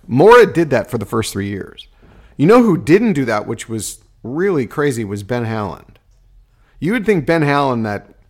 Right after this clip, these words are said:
irascible guy, would, you know, be a maverick. He wasn't. He's very much a company guy, which is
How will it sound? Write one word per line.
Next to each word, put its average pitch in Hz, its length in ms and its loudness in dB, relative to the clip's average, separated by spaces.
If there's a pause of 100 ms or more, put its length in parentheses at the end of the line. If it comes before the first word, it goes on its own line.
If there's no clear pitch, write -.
irascible 117 540 -4
guy, 110 520 2 (100)
would, 104 380 -8 (680)
you 123 100 -2
know, 104 200 -4
be 139 260 -2
a 127 80 0
maverick. 123 720 -2
He 185 240 -8
wasn't. 135 420 -4
He's 127 160 -4
very 127 380 -4
much 123 280 -2
a - 60 -8
company 135 420 -6
guy, 101 380 -8 (440)
which 139 180 -2
is 127 200 -8